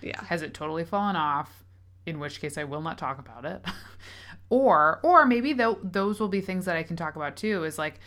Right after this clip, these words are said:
Speaker 2: things that I had every intention of sticking with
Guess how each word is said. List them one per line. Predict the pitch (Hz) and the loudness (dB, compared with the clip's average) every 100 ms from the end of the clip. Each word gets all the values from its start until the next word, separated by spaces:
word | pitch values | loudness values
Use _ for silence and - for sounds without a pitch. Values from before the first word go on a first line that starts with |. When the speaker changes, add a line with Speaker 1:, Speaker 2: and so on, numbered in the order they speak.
| - - - | -20 -12 -2
Speaker 2:
things | 190 196 | 0 2
that | 190 | 2
I | 160 | 2
had | 151 156 - | 0 -2 -2
every | 165 170 175 | -2 -2 -2
intention | 165 156 156 160 160 | -2 -4 -8 -6 -8
of | 147 | -8
sticking | - 156 156 151 | -8 -8 -8 -6
with | 143 139 | -6 -6